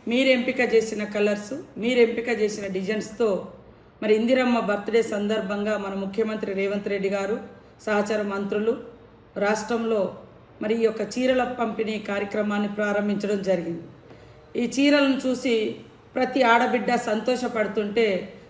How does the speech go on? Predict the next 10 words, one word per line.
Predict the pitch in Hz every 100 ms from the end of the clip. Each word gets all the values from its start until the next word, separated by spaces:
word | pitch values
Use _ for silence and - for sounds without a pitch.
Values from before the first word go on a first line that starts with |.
| -
సహజంగానే | 240 247 254 262 269
మీకు | 254 226 175
తెలుసు, | 208 202 - - - - - -
ఆడబిడ్డలు | 233 247 254 240 247 240
సంతోషపడితే | 226 214 240 254 214 202 190 302 403 - - - - -
మరి | 214
బీఆర్ఎస్ | 196 240 254 247 233 220
నాయకులు, | 220 214 - 233 339 - - - -
కల్వకుంట్ల | 247 262 262 247 240
కుటుంబం | 240 226 233 226 285